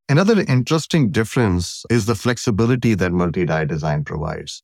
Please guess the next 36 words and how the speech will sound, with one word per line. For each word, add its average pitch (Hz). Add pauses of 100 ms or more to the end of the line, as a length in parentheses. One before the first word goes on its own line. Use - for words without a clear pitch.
(100)
in 98
the 92
sense 123
that 104
you 104
can 95
configure 110
and 95
connect 117
all 104
these 95
different 98
disparate 90
functions 90
and 82
pieces 92
that 80
I 80
talked 78
about, 82 (160)
really 143
taking 113
advantage 87
of 87
the 90
extra 87
dimension 80
that 73
you 73
have. - (360)
Now 80
you 87
can 85
go 80
vertically, 85
right? -